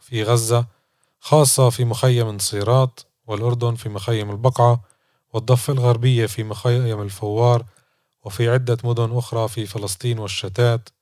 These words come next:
كالخليل وبيت لحم ونابلس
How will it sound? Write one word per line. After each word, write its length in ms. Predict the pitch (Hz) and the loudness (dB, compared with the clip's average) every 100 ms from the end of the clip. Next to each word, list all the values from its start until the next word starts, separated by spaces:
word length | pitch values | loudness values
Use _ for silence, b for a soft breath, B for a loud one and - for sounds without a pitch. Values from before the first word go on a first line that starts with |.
| _ _ _ _ _ | _ _ _ _ _
كالخليل 880 | 123 117 117 110 - 104 113 113 113 | -2 0 0 -2 -8 -6 -2 -2 -2
وبيت 340 | 104 98 101 | -4 -4 -4
لحم 440 | 117 - 117 113 101 | -4 -2 -4 -4 -6
ونابلس 800 | 101 123 123 113 120 120 - | -2 0 0 0 -2 -2 -6